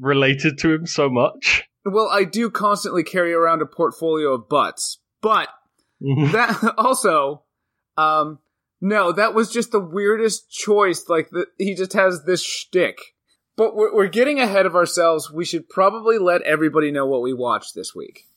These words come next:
Speaker 1: Yeah, so this week, as recommended by our previous guest, Lou, we watched episode two of Prison School.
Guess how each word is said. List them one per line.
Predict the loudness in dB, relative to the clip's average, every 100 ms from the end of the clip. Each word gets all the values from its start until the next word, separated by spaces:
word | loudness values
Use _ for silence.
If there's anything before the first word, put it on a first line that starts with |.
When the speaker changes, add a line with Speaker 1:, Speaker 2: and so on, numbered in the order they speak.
| _ _ _
Speaker 1:
Yeah, | -2 -2 -4
so | -4 0 2 2 0
this | -2 0
week, | 0 0 -6 -8 -2
as | 2 0 0
recommended | -2 0 0 0 0
by | 0 0
our | -4
previous | -2 0 0 -2 0
guest, | -2 -2
Lou, | -4 0 0 0 -10 _ _ _ -6
we | 0 2 2 0
watched | 0 0 0 -4 -8 -8
episode | -6 -6 -2 -2 -2
two | 0 2 0 2
of | 2 4 2 -2 -2
Prison | 0 2 0
School. | 0 -2 -2 -2 -10